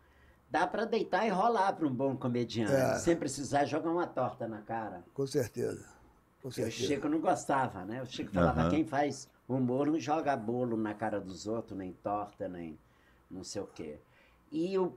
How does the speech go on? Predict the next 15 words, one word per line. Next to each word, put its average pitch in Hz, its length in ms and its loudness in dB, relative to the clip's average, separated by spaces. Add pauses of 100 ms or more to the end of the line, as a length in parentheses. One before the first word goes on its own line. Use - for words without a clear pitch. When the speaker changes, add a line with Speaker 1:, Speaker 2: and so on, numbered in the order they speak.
(120)
Speaker 1:
e 170 160 10
o, 165 260 6
e 160 160 8
o 160 60 6
Speaker 3:
Uhum. 147 720 4
Speaker 1:
Paulo 165 240 6
Gusta-, 151 480 -2
o 135 120 2
Paulo 160 260 2
Gustavo, 165 520 2
ele 226 180 2
tinha 185 320 4
toda 160 240 2
essa 135 180 0
liberdade 98 880 -2